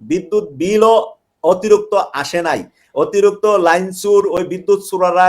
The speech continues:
এখন পালাইয়া আছে, মানুষের কাছ থেকে এখন অত্যাচার নির্যাতন করে না, কারণ জানে ধরা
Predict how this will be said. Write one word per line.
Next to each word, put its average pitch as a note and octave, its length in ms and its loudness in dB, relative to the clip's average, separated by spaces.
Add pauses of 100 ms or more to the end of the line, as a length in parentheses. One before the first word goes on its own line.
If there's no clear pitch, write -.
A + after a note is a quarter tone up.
এখন F3+ 180 -6
পালাইয়া E3 360 2
আছে, C3+ 220 -2 (480)
মানুষের E3+ 320 -4
কাছ F3+ 160 -2
থেকে F3+ 160 -6
এখন F3 240 -2
অত্যাচার F3+ 480 -4
নির্যাতন E3+ 400 -4 (100)
করে D3+ 220 2
না, D#3 140 0 (360)
কারণ E3 280 2 (100)
জানে D#3 300 -4
ধরা C3+ 240 2